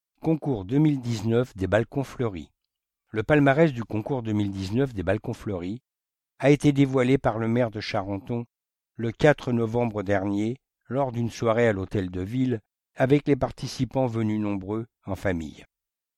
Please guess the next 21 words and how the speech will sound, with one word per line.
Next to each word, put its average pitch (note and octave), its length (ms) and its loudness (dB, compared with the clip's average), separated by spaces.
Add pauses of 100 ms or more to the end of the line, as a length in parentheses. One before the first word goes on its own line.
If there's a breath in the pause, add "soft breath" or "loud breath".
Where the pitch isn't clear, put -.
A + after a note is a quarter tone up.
(100)
Lors A2+ 180 -2
de G#2 100 -4
cette F#2 220 -4
soirée, G#2 460 0 (440)
les A#2+ 120 2
lauréats C#3 540 6
ont A#2 120 0
été A#2 240 0
récompensés A2 640 -2
par F#2 220 -2
de F#2 100 -10
beaux G#2+ 200 -6
cadeaux G#2 480 -4 (260)
offerts A#2+ 360 0
par G2 180 0
la F#2+ 120 2
ville A2 440 -2
et A#2+ 120 -2
Carrefour A2 460 -4
Bercy F#2+ 380 -6
deux, C3 200 -4